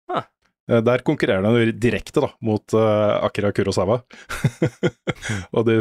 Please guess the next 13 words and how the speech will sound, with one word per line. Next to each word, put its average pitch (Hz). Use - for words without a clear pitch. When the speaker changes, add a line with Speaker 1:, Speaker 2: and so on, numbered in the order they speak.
Speaker 2:
disse, 107
eh, 107
Yojimbo-historiene 98
og, 98
og, 101
og 110
sånt. 120
Så -
Speaker 1:
Ja. 104
Speaker 2:
kanskje, -
kanskje -
ikke 95
like, 90